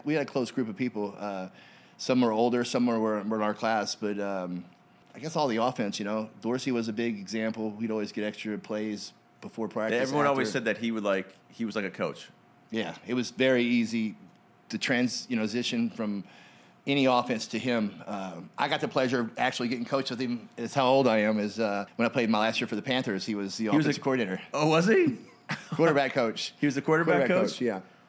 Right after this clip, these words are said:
Speaker 2: So he's like, "Hey, man, you can't yell. You, you, like, you, you, there's no yelling at me, dude." <laughs>
Speaker 1: He was
Speaker 2: I'm your
Speaker 1: great,
Speaker 2: boy.
Speaker 1: though.
Speaker 2: I, I can tell stories about you. Or maybe, I don't know. Maybe he's not, he doesn't, maybe he didn't have too
Speaker 1: No,
Speaker 2: many
Speaker 1: he's,
Speaker 2: stories.
Speaker 1: he's, he's a, he's a teacher, man. He,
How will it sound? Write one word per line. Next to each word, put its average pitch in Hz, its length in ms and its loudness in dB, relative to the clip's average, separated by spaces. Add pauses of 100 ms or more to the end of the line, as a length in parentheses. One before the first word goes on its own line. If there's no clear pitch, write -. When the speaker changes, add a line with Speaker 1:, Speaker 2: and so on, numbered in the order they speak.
(260)
Speaker 2:
So 127 200 0
he's 127 100 4
like, 120 100 4
"Hey, 123 80 2
man, 107 140 0
you 107 80 0
can't 104 180 -2
yell. 95 240 2
You, 101 100 -4
you, 98 100 -4
like, 92 160 0 (200)
you, 107 180 -4 (340)
you, 101 200 -8
there's 123 180 -2
no 143 60 2
yelling 117 320 2
at 90 80 -6
me, 90 140 -6
dude." 78 180 -12 (500)
<laughs> 160 400 0 (480)
Speaker 1:
He 127 80 0
was 156 100 2
Speaker 2:
I'm 175 40 -2
your 170 80 4
Speaker 1:
great, 123 80 4
Speaker 2:
boy. 165 120 6
Speaker 1:
though. 147 40 4
Speaker 2:
I, 165 300 0
I 180 80 2
can 180 100 -2
tell 170 180 2
stories 165 380 4
about 117 260 0
you. 98 220 -2 (640)
Or - 40 -2
maybe, 165 220 4
I 156 80 4
don't 143 120 2
know. 131 120 4
Maybe 113 200 0
he's 117 80 -2
not, 113 120 2
he 113 60 0
doesn't, 107 160 -2
maybe 113 160 0
he - 20 2
didn't 101 140 0
have 98 100 0
too 113 80 -2
Speaker 1:
No, 98 120 2
Speaker 2:
many 98 180 0
Speaker 1:
he's, 90 180 0
Speaker 2:
stories. - 100 -10
Speaker 1:
he's, 120 280 -2
he's 117 200 -2
a, 127 40 -2
he's 123 160 0
a 123 40 0
teacher, 113 300 -2
man. 98 180 -2
He, 110 140 0